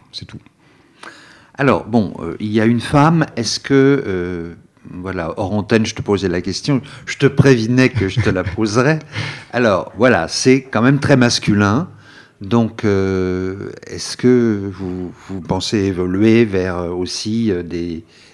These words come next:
Speaker 2: des livres pour nos amies lesbiennes ou bi ?
Speaker 1: C'est pas du tout notre but. On fait ça pour nous, d'abord. Euh, et là, c'est complètement revendiqué, assumé. C'est, je,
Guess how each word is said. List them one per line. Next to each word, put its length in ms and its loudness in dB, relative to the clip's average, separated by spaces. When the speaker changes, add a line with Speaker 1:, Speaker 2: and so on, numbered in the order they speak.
Speaker 2:
des 100 -8
livres 440 -8
pour 300 -10
nos 280 -10
amies 260 -10
lesbiennes 680 -12
ou 120 -10
bi ? 320 -14
Speaker 1:
C'est 200 -10
pas 100 0
du 120 0
tout 140 -2
notre 180 2
but. 300 -8
On 220 0
fait 180 -2
ça 140 -2
pour 180 -2
nous, 160 0
d'abord. 400 -4
Euh, 300 -2
et 60 4
là, 140 6
c'est 160 0
complètement 460 4
revendiqué, 640 4
assumé. 460 6
C'est, 320 2
je, 140 -6